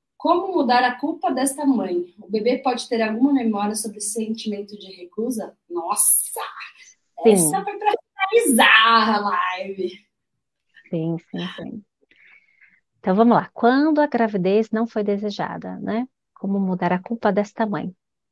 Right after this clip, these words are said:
Speaker 2: Primeiro, é trabalhar a mãe.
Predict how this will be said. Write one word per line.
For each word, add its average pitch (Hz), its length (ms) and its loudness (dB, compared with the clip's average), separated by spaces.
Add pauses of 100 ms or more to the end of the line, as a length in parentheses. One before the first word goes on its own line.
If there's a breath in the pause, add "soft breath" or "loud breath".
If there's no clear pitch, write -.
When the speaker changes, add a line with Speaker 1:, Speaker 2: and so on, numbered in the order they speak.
(340)
Speaker 2:
Primeiro, 240 600 4 (1120)
é 208 80 4
trabalhar 190 480 4
a 226 40 4
mãe. 185 340 0